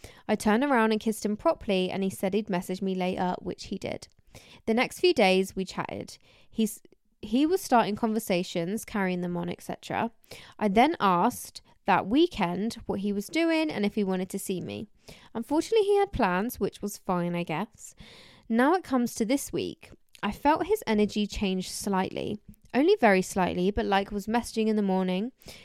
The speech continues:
To me, that isn't a big deal. I just thought, "Hmm, what's changed?" I asked at the start of the week if he wanted to do a quick FaceTime call before bed,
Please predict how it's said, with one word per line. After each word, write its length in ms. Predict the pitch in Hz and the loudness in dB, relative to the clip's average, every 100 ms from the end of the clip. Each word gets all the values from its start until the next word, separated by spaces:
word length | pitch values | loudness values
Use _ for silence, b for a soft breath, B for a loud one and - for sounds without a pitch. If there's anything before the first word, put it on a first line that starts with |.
| B - | B -4
To 120 | 254 | 2
me, 240 | 277 320 | 4 4
that 160 | 330 254 | 4 4
isn't 180 | 247 247 | 4 4
a 60 | |
big 180 | 220 190 | 4 2
deal. 300 | 202 185 208 | 2 2 2
I 140 | - | 2
just 240 | 214 208 - | 0 -2 0
thought, 280 | 208 196 - - | 0 0 -4 -10
"Hmm, 340 | 247 196 190 | -4 -2 -2
what's 260 | 190 - - | -4 -6 -12
changed?" 680 | - 302 214 - - - - b b b b - | -6 -4 -4 -8 -12 -14 -16 b b b b -4
I 140 | 220 | 2
asked 260 | 254 302 440 | 2 2 2
at 80 | |
the 80 | 403 | -2
start 240 | - 294 240 | 4 4 4
of 60 | |
the 80 | 247 | 4
week 260 | 196 185 - | 2 0 -2
if 100 | 202 | 0
he 100 | 208 | 2
wanted 240 | 196 202 | 2 0
to 60 | - | 0
do 100 | 196 | -2
a 40 | |
quick 240 | 180 - - | -2 -12 0
FaceTime 440 | 269 269 277 269 | 0 2 -2 2
call 200 | 269 269 | 2 2
before 300 | 247 - 196 | 0 -2 0
bed, 380 | 247 247 247 | 4 4 4